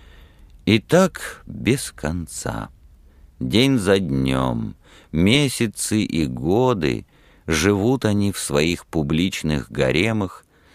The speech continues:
странной, неправдоподобной жизнью, выброшенные обществом, проклятые семьей, жертва общественного темперамента,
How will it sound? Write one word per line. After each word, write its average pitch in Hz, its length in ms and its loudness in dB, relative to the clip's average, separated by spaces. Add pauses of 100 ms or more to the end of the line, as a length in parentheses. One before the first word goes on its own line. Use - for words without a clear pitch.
(120)
странной, 110 840 2
неправдоподобной 90 1400 0
жизнью, 73 840 -2 (600)
выброшенные 90 960 0
обществом, 76 920 -4 (180)
проклятые 113 720 0
семьей, 113 720 -4 (800)
жертва 98 560 4
общественного 87 920 0
темперамента, 69 1160 -2